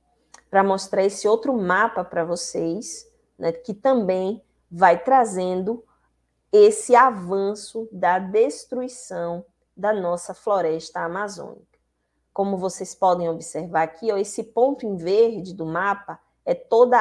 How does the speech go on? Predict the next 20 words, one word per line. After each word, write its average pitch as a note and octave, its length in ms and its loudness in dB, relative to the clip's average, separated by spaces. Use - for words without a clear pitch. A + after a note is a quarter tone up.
a A3+ 200 4
área G#3+ 340 2
ainda F#3+ 340 -2
de G3 140 -8
floresta F3+ 840 0
nativa. A3 840 -8
Esse F3+ 280 -8
ponto D4 380 4
em G#3+ 100 -4
amarelo F3 800 0
são - 280 -4
os B3 160 -6
pontos A#3 400 -2
que B3 120 -6
vão A3+ 220 -2
sofrendo A#3 560 -4
essa A#3 240 -4
pressão B3 960 -2
do A3 220 -2
desmatamento. A3 1120 -4